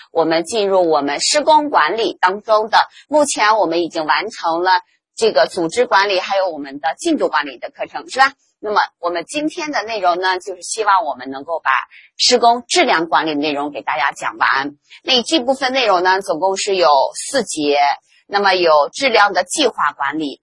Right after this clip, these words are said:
有材料的质量管理，有施工质量的检查与检验，还有工程质量问题的防治。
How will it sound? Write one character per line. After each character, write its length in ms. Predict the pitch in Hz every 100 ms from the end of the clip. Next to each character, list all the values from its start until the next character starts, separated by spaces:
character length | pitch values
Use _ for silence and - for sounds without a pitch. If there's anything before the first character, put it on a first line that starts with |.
| _ _ -
有 320 | 180 165 156
材 280 | - 170 170
料 220 | 311 262
的 100 | 175
质 140 | 170
量 220 | 156 135
管 240 | 131 131 147
理， 160 | 127 -
有 300 | 160 143 -
施 300 | - 294 294
工 240 | 285 285
质 160 | 285 277
量 220 | 233 185
的 60 | 165
检 360 | 175 143 131
查 220 | - 151
与 120 | 220 262
检 300 | - 139 -
验， 220 | 170 147 - - _
还 140 | - 180
有 120 | 143
工 220 | - 202
程 240 | 196 156 -
质 140 | 202
量 200 | 175 147
问 200 | 185 165
题 180 | - 131
的 240 | - 143
防 220 | - 127 -
治。 320 | 220 196